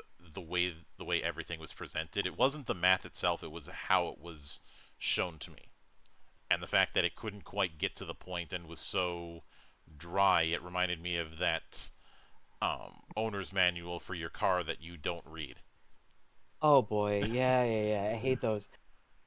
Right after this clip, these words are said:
Speaker 2: That is one of the reasons why I don't like having too many rules.
Speaker 1: Mm-hmm. A lot of people, a lot of, and I often bring that up 'cause a lot of people will do the, will give me the whole spiel about, "Oh, I don't, I don't like too many rules," and I'm,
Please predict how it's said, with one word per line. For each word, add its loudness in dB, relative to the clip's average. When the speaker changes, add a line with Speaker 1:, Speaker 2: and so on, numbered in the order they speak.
Speaker 2:
That 12
is 6
one 10
of 8
the 4
reasons 2
why 8
I 6
don't 4
like 6
having 4
too 0
many 2
rules. -4
Speaker 1:
Mm-hmm. -12
A 6
lot 12
of 4
people, -2
a 2
lot 8
of, 0
and 4
I 10
often 4
bring 0
that 4
up 2
'cause -2
a 0
lot 6
of -4
people -2
will -4
do -6
the, -6
will -2
give -8
me -6
the -6
whole -6
spiel -4
about, -4
"Oh, 6
I 10
don't, 0
I 0
don't -4
like -4
too -6
many -4
rules," -6
and -8
I'm, -8